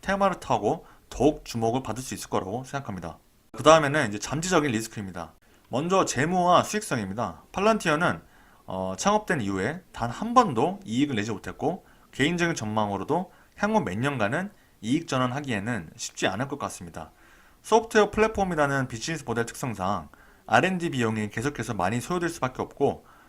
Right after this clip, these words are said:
그래도 매출은 꾸준하게 증가하고 있다는 것은 긍정적입니다. 그리고 매출 총이익 역시 크게 증가하고 있죠. 제가 조금 우려하는 부분은 이 상업 부분 확장을 위해서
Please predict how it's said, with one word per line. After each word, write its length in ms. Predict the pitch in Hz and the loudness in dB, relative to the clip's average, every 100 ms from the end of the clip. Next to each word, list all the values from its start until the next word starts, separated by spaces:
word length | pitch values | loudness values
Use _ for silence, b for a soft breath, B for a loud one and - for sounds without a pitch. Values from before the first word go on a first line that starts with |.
| b | b
그래도 300 | - 143 147 | -2 4 6
매출은 580 | - 104 - 135 139 175 - | 6 0 0 2 2 -2 -10
꾸준하게 420 | 196 190 160 151 | -6 0 2 2
증가하고 400 | - 120 123 113 | -2 2 4 4
있다는 220 | 113 104 | 0 -4
것은 400 | 95 90 127 175 170 | -6 -6 -6 -6 -8
긍정적입니다. 720 | - 123 120 98 87 82 82 - b b b b - | -2 0 0 -2 -6 -8 -10 -12 b b b b -6
그리고 220 | 131 151 | 0 2
매출 280 | 120 - 180 | 2 2 0
총이익 400 | - 220 120 127 | -2 -2 0 -2
역시 460 | 90 - 123 175 202 _ | -4 -2 -2 -2 -4 _
크게 380 | - 170 117 156 | -4 0 2 0
증가하고 440 | - 113 107 120 | -6 0 0 0
있죠. 280 | 92 - 95 - _ b b b b | -4 -6 -8 -10 _ b b b b
제가 280 | - - 185 | -2 4 4
조금 300 | 220 220 113 | 4 2 2
우려하는 420 | 127 208 208 190 | 4 6 6 4
부분은 500 | 120 104 135 151 82 - b b b | -2 -2 -2 -4 -6 -12 b b b
이 60 | 113 | -10
상업 380 | - 202 240 233 | -2 4 4 4
부분 260 | 196 180 | -2 -4
확장을 400 | 165 - 196 180 | -4 -4 -2 0
위해서 460 | 104 98 143 101 78 | 0 0 0 0 -2